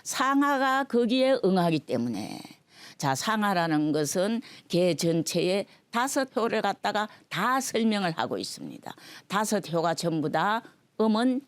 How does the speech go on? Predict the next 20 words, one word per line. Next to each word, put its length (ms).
양에게 760
교합이 400
되는 320
거예요. 260
그래서 340
음이 220
있으니까 600
다 320
양이니까 760
오효와 560
다 560
응함이 420
되는 300
거예요. 140
하나만 640
응하면은 580
대유라고 600
할 180
수가 240
없겠죠. 400